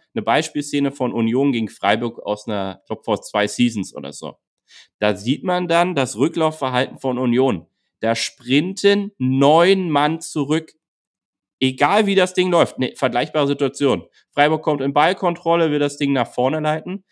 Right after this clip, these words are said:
hat aber keinen Zugriff am Ende in der Offensive, weil einfach neun Unioner zurückgesprintet sind,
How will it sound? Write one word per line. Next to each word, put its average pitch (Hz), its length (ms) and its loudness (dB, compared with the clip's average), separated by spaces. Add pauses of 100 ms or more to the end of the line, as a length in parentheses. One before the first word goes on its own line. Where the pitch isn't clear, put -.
(140)
hat - 220 -2
aber 147 260 0
keinen 180 680 -6
Zugriff 190 760 -2 (100)
am 117 220 -2
Ende 127 240 0
in 131 80 0
der 113 80 2
Offensive, 151 600 -4 (220)
weil 120 160 0
einfach 131 320 -4
neun 139 380 2
Unioner 147 520 0
zurückgesprintet 143 1080 -2
sind, 85 280 -4